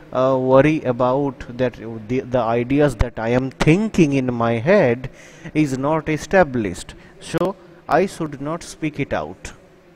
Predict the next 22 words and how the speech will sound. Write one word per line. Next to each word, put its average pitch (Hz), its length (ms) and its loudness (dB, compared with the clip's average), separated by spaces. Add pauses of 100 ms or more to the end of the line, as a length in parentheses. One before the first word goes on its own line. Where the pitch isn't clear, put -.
(1300)
But 127 380 -2
in 143 360 0
brainstorming 160 1120 -4
technique, 156 560 -4 (360)
you 175 240 0
will 143 540 -2 (360)
get 151 260 0
the 143 100 0
liberty 127 800 -4 (380)
to 123 300 -6 (360)
speak - 380 -8
it 131 160 -6
out, 92 260 -10 (520)
those 151 340 -4
ideas 107 800 -6 (360)
which 143 240 -4
are 110 200 -6 (140)
yet 143 380 -2
to 139 80 -6
be 117 140 -8
established, 101 800 -10 (840)
and 123 520 -4